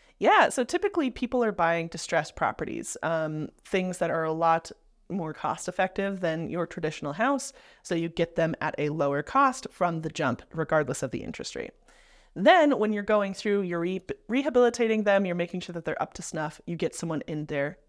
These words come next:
then you refinance. So you are looking at the market, making sure that you're having a good deal in terms of changing over your interest rate. Then you do it all over again.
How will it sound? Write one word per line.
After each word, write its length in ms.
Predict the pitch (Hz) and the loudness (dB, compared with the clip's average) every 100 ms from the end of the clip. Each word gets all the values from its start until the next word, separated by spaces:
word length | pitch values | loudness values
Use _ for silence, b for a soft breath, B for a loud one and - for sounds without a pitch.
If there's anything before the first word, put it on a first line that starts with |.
| 165 | 2
then 200 | 190 202 | 4 6
you 120 | 180 | 2
refinance. 680 | 170 156 143 82 - - - b b b | -2 -2 -2 -2 -6 -10 -14 b b b
So 120 | 185 | 0
you 200 | 180 175 | 0 2
are 200 | 170 165 | 2 0
looking 260 | 175 175 196 | 0 -2 0
at 120 | 180 | -4
the 40 | 165 | 2
market, 380 | 185 208 196 | 2 2 0
making 240 | 156 147 160 | -4 -4 -6
sure 180 | - 156 | -4 -4
that 100 | 156 | -2
you're 120 | 151 | -4
having 360 | - - 147 | -4 -6 -4
a 40 | 143 | -6
good 240 | 135 - | -8 -8
deal 300 | - 202 196 | -2 2 2
in 80 | 185 | 2
terms 260 | - 147 151 | -2 -6 -6
of 100 | - | -6
changing 360 | 170 156 151 | -4 -4 -4
over 160 | 143 151 | -6 -4
your 120 | 139 | -4
interest 340 | 160 180 165 - | -4 -6 -6 0
rate. 240 | 160 156 - b b b b b b b b | 0 0 -6 b b b b b b b b
Then 300 | 175 240 349 | 6 8 8
you 120 | 339 | 4
do 180 | 277 349 | 4 4
it 80 | 349 | 6
all 180 | 359 339 | 6 6
over 240 | 339 220 | 4 4
again. 340 | 165 143 131 | 4 2 0